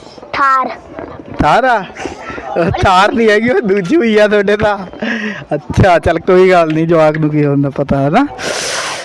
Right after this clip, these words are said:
Speaker 2: ਏ ਐਸ ਐਗਰੋ ਟਾਇਰ ਵੀਲ, ਹੈ ਨਾ, ਵੀ, ਅਹ, ਏ ਐਸ ਐਗਰੋ ਟਾਇਰ ਵੀਲ 'ਚ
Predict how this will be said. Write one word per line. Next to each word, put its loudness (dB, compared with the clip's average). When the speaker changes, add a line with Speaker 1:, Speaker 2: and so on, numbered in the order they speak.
Speaker 2:
ਏ 0
ਐਸ 2
ਐਗਰੋ 4
ਟਾਇਰ 4
ਵੀਲ, 4
ਹੈ 2
ਨਾ, 2
ਵੀ, 2
ਅਹ, 2
ਏ 4
ਐਸ 2
ਐਗਰੋ 4
ਟਾਇਰ 4
ਵੀਲ 2
'ਚ -8